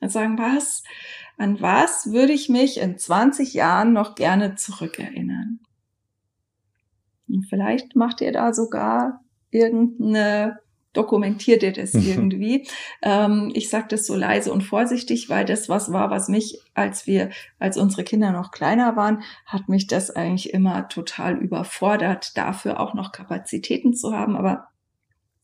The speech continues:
Speaker 1: wenn du da anders bist als ich, vielleicht hast du die Kapazitäten, dann ist es natürlich eine coole Idee.
Speaker 2: Ja, und Fotoalben erstellen sich heute natürlich fast von selbst, wenn man die in den,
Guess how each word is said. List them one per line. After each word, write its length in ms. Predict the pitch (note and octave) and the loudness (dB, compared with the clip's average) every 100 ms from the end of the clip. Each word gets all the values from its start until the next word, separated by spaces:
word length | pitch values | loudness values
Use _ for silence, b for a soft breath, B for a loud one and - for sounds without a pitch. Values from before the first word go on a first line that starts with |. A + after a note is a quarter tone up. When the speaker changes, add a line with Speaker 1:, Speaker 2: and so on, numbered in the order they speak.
| - | -2
Speaker 1:
wenn 160 | A3 | 0
du 100 | G#3 | 2
da 120 | A3+ G#3 | 0 0
anders 400 | G3+ G3 F#3+ - | 0 0 -2 -8
bist 260 | G3 - | -10 -8
als 140 | F#3 F#3+ | -4 0
ich, 180 | F4+ - B B B | 0 0 B B B
vielleicht 340 | - G3 G3 | 0 2 2
hast 240 | A3+ B3+ - | 0 0 0
du 40 | |
die 140 | A3 A3 | -6 -4
Kapazitäten, 800 | A3 G#3 G3+ G#3 G3 G3 G3 | -4 -2 -4 -6 -4 -4 -2
dann 200 | G3 G3+ | 0 0
ist 160 | G#3 - | 0 -2
es 100 | G3 | -6
natürlich 440 | F#3+ F#3+ G3 F#3+ G3+ | -8 -6 -4 -4 -2
eine 100 | F#3+ | -4
coole 540 | - F#3 F3+ F3+ F#3+ _ _ _ _ _ - | -4 -2 0 0 -2 _ _ _ _ _ 2
Idee. 340 | B3+ B3+ - - - | 2 0 -10 -10 2
Speaker 2:
Ja, 160 | G2+ | 4
und 140 | F#2+ - | 4 2
Fotoalben 580 | - A2 A2+ G2 F#2 | 0 0 2 0 2
erstellen 320 | F#2 F#2 G2 G2 | 0 -2 0 0
sich 180 | F2+ - | -2 -2
heute 220 | G#2 G2+ | -2 0
natürlich 380 | F#2+ - F#2+ - | -2 -2 -4 -4
fast 320 | F#2+ - - | -8 -10 -6
von 160 | F#2 | -6
selbst, 500 | E2+ F#2 G2+ G2+ - | -2 2 2 0 -6
wenn 120 | G2+ F#2+ | -4 -4
man 100 | F2+ | -6
die 160 | F#2+ | -8
in 100 | F#2 | -10
den, 280 | F#2 F2 E2+ | -8 -8 -10